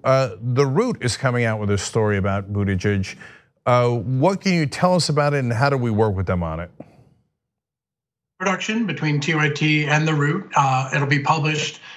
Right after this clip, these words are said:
Speaker 2: at T Y T dot com tomorrow, uh, if all, everything works out, um, and as well as on The Root. And essentially what happened was a source in South Bend, uh, provided me with some documents,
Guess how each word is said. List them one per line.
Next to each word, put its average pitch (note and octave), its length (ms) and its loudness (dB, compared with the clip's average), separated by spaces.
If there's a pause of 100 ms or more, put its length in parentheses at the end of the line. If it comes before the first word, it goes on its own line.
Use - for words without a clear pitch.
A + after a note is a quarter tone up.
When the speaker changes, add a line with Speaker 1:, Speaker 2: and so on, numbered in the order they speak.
(180)
Speaker 2:
at C3+ 140 0
T D#3 140 0
Y C#3 140 4
T D3 220 0
dot C#3 220 2
com C#3+ 460 -2
tomorrow, C#3+ 560 0 (240)
uh, B2+ 460 2
if C#3+ 220 -2
all, C#3+ 300 0
everything D#3+ 360 2
works C#3+ 260 0
out, E3+ 300 -2 (140)
um, B2+ 480 0
and D3 420 2 (140)
as D3+ 200 0
well C#3 300 2
as C#3 240 0
on C3 160 4
The C3 80 2
Root. C#3+ 300 0 (340)
And D3+ 400 2
essentially F#3 400 2
what D#3 140 0
happened F3+ 360 -2
was B2+ 260 -2
a C#3+ 60 -2
source D3 500 -2
in C#3+ 280 2
South C#3 400 0
Bend, C3+ 380 -2 (420)
uh, B2+ 200 2
provided C3+ 440 2
me C#3+ 120 2
with C#3+ 140 -2
some D#3 220 -2
documents, C#3 800 -2